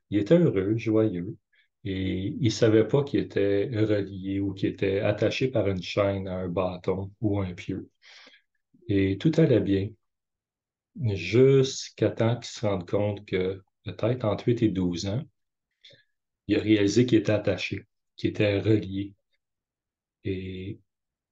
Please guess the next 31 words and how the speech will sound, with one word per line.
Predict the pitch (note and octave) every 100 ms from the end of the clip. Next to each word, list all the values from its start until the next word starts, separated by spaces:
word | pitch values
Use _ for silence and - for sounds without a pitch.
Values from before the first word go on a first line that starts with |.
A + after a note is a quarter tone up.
| _ _ _ _ _ _ _ _ _ _ _ -
rendu | A2+ A#2+ A2+ G#2+ A2 C#3+ D3+ _ -
plus | - G#2
tard | - G#2+ A2 A2+
à | G2+
l'adolescence, | F#2 F#2 G2+ G2 F2 - G2 G2 G2 G2+ - -
au | - G2
début | F2+ F2+ G2 G#2+
de | G#2
l'âge | G2 G2 G2
adulte, | G2 F2+ G2+ A#2+ B2+ - _ _ - - - _ _ _ -
euh, | G2 F#2+
l'éléphant | G2+ A#2 A2 - B2+
voulait | G#2+ G#2+
réaliser | F#2+ G2 G2 F#2
des | G2 F#2+
rêves. | F2 F2+ F2+ F2+ - -
Le | -
petit | - - -
éléphant | G#2+ G2 - A2+ G#2
voulait | F#2 G2 G#2+
aller | A2+ G2+ G2
de | G2
l'avant, | G2 F2+ F#2 G#2 _ _ _ F#2
voulait | F#2 F#2+ F2+
quitter | - -
ses | A2+ A#2+ A2
parents, | G#2+ F#2+ G2 G2
voulait | F#2+ F#2 F#2+ F#2 F#2
vivre | G#2+ A2 A2 F#2+
d'autres | G2 F#2
choses, | - F#2+ F#2+ G2 -